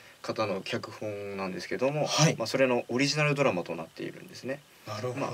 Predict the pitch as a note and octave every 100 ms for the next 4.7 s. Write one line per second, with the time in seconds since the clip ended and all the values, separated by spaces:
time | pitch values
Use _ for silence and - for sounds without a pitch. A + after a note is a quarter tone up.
0 | A2 A#2+ E3 - F#3+ F#3 F3 F3+ F3 F3
1 | E3 F#3+ - E3 F#3+ D3 - - D#3+ D3+
2 | D3 D3 D3+ D3 C#3 B2+ - - C3 B2+
3 | B2 B2 A#2 A#2+ D#3 D#3 - D3 - -
4 | - - - E3+ D3 G3